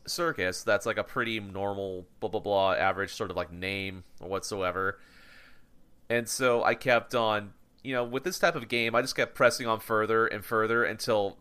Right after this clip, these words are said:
basically this, uh, trio of these, uh, demonic rodeo clowns, you know, they were, like, they were, like, friendly at first, you know, smiling, you know, playing their,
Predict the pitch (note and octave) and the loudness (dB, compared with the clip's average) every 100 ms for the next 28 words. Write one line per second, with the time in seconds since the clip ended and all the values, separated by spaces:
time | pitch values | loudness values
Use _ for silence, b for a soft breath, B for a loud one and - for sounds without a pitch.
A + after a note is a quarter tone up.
0 | F2 A2 A#2+ B2 C3+ B2+ A#2+ A2+ A2+ - | -10 -2 0 0 -4 -4 -2 -2 -2 -10
1 | _ _ - - _ - - F#2+ F#2+ - | _ _ -20 -20 _ -20 -20 -20 -16 -4
2 | A#2 - A#2+ G#2 - D#3 D3+ C3+ B2 - | -2 0 2 2 0 0 4 4 4 2
3 | G#2 A2+ G#2+ G#2 G#2 G#2 G#2+ A#2 A2+ A2 | 0 -2 -6 -2 0 0 0 0 0 0
4 | A#2 A2 F#2 - F#2 F2 G2 - - - | 0 0 -2 -4 -2 -2 -2 -6 -12 -16
5 | B B B B B B B - - - | B B B B B B B -18 -20 -20
6 | - - - - - B2 A#2+ A#2+ A#2+ A#2 | -20 -20 -20 -20 -6 0 2 4 4 6
7 | A#2 A2 - - - F3 G#3 G3+ E3+ E3+ | 4 4 -2 -20 -2 0 4 2 2 2
8 | D3+ C#3+ C#3 - B2+ B2+ C3 A2+ - A#2 | 2 4 0 2 0 2 0 0 2 6
9 | A#2+ A#2 A#2 A#2 A#2 A2+ B2 B2 A2+ A2 | 6 6 2 0 0 0 2 0 0 -2
10 | G2 | -4